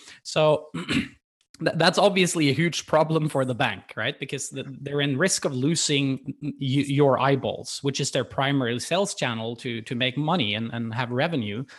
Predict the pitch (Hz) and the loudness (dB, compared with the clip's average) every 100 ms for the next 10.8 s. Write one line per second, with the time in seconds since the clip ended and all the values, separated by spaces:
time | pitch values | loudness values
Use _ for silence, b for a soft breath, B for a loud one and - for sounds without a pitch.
0 | B B 131 120 127 123 117 131 - 117 | B B -4 -2 -2 -2 0 -2 -2 -4
1 | 107 104 117 117 110 110 - 104 110 107 | -2 -2 -2 -2 -4 -4 -6 -6 -4 -4
2 | 110 - - _ _ - B B B 180 | -6 -14 -16 _ _ -20 B B B 2
3 | 220 - 156 170 165 - 110 104 - - | 2 4 4 4 4 2 0 -2 -8 -16
4 | - _ _ _ _ b _ _ 135 135 | -20 _ _ _ _ b _ _ -2 0
5 | 135 135 - _ _ 165 165 160 165 - | -2 -4 -12 _ _ -2 2 4 4 4
6 | 277 - 151 127 120 127 - - 160 160 | 2 2 0 0 0 -4 -6 -2 -2 0
7 | 165 175 160 165 147 160 - 175 160 147 | 0 0 0 -2 -2 -4 -2 2 2 4
8 | 160 160 143 139 127 151 147 135 117 113 | 4 4 4 0 -2 -4 -4 -2 -4 -4
9 | 120 120 123 135 127 117 - 127 120 151 | -8 -8 -6 -4 -4 -6 -6 -4 0 0
10 | 147 120 120 123 131 131 127 117 | 0 -2 0 2 4 2 0 -2